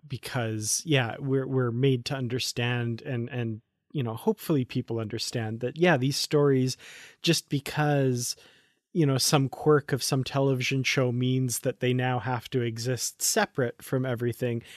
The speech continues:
they're not going to disappear off your bookshelf. And the hours that I spent with these characters and reading these novels, that's not wasted time. That, that was important.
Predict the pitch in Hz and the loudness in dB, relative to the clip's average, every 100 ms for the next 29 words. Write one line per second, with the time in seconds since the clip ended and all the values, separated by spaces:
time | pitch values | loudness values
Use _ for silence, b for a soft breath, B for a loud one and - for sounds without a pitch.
0 | B - 190 202 175 170 160 135 147 139 | B 2 4 4 0 2 4 2 2 0
1 | 135 - 147 139 127 120 113 131 147 - | 0 -2 2 2 0 -2 -4 -2 -2 -2
2 | 113 107 113 - 143 127 120 117 b b | -2 -6 -10 -8 -4 -2 -2 -6 b b
3 | b b 147 139 143 131 127 - - 143 | b b -4 2 4 2 0 -6 -4 0
4 | 175 190 143 123 117 - 131 139 - - | 4 6 6 4 0 -2 0 2 0 -2
5 | - 160 135 131 _ _ _ _ - 151 | 2 2 2 -2 _ _ _ _ 0 2
6 | 175 - 131 - - 143 156 - 104 98 | 2 2 -2 -2 -2 0 0 -2 -10 -8
7 | 104 113 113 127 160 165 135 113 110 120 | -8 -8 -6 -2 2 2 0 -2 -6 -6
8 | 120 143 127 110 - - - b b b | -4 -2 -2 -4 -8 -14 -16 b b b
9 | 175 - 180 180 151 151 147 - 135 123 | -2 0 2 2 2 2 2 0 -2 -4
10 | - 156 135 110 120 143 - - 147 156 | -8 -4 -4 -2 -4 -4 -6 2 2 4
11 | 143 127 113 - 127 127 110 - - - | 0 -2 -4 -6 -6 -6 -8 -14 -18 -20